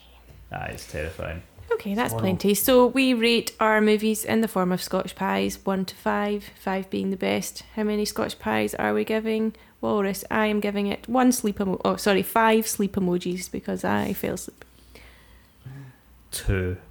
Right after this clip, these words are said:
Speaker 2: Two, okay.
Speaker 3: I'm gonna get a four.
Speaker 1: Hmm.
Speaker 3: Because I just thought it was disturbing, right?
Speaker 1: A three. I want to go three.
Speaker 2: Okay. <laughs>
Speaker 3: But there's something about it.
Speaker 1: Aye.
Speaker 3: Like, I would actually watch it again.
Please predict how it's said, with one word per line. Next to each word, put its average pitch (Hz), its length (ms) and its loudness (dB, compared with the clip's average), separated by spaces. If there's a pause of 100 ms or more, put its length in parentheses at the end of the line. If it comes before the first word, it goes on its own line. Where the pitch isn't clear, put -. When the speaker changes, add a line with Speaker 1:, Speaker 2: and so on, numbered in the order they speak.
(140)
Speaker 2:
Two, 220 400 -8 (140)
okay. 196 220 -10 (500)
Speaker 3:
I'm 110 160 -12
gonna 113 140 -8
get 104 180 -12
a 101 40 -10
four. - 340 -14 (840)
Speaker 1:
Hmm. 160 360 -8 (1400)
Speaker 3:
Because 147 200 -8
I 156 80 -2
just 180 200 -4
thought 185 160 0
it 131 220 -4
was 180 260 -2
disturbing, 185 600 -6
right? 240 400 -6 (120)
Speaker 1:
A - 60 0
three. 131 500 2
I 131 60 0
want 135 240 6
to 117 60 2
go - 60 0
three. 90 320 -6 (180)
Speaker 2:
Okay. - 220 -6 (680)
<laughs> - 60 -10 (540)
Speaker 3:
But - 200 -6
there's 165 140 -8
something 208 240 -6
about 165 160 -4
it. 190 280 -2 (200)
Speaker 1:
Aye. 101 420 4 (460)
Speaker 3:
Like, 160 180 -8
I 175 80 0
would 180 260 -2 (120)
actually 190 400 -6
watch 147 280 -2
it - 40 -6
again. 123 480 -6